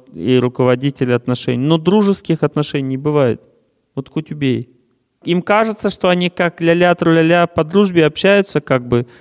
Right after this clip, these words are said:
но на самом деле это не дружба. Почему так хочется с молодыми парнями, девушкам говорить так много?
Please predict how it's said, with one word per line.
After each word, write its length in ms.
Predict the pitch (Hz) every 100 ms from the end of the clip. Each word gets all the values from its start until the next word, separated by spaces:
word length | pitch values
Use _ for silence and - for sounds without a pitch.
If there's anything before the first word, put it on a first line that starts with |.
| _ -
но 60 |
на 140 | 156 160
самом 300 | 190 185 185
деле 500 | 185 185 170 135 - _ _ _ -
это 180 | 120
не 140 | 139 139
дружба. 560 | 139 180 196 - 131 120 _ _ _ _ _
Почему 320 | - - 202 226
так 240 | 196 165
хочется 480 | - 190 175 - 151
с 80 | 143
молодыми 440 | 143 143 143 143
парнями, 460 | 139 135 143 147 143
девушкам 640 | 139 135 131 - 127 123 -
говорить 380 | 120 120 123
так 240 | - 117 -
много? 400 | 120 113 113